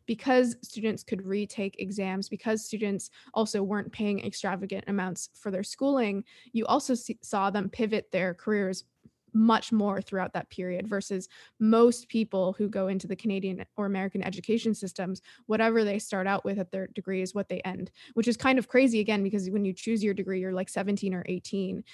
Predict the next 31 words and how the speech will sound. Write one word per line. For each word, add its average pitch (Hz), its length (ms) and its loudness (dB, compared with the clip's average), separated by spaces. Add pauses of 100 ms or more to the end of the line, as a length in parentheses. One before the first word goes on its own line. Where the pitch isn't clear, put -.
(200)
and 185 120 -4
you 185 80 -2
have 180 80 -2
no 220 220 6
idea 196 260 2
what 190 160 -6
you 196 80 -4
truly 190 300 -4
want 185 200 -6
to 190 100 -8
do. 202 340 -2 (240)
And 208 180 0
so 196 440 -2 (260)
I 220 60 2
think 220 160 0
that's 208 180 -2
another 214 460 2 (220)
kind 208 180 -2
of 180 220 -8
positive 214 540 2
byproduct 190 640 -2
of 196 240 -4
a 196 100 -2
more 196 220 -2
flexible, 190 800 -2 (260)
less 202 400 -2 (100)
results-driven 196 720 -2
system, 208 520 -2
where 202 180 -2
I 202 60 0
saw 202 180 -4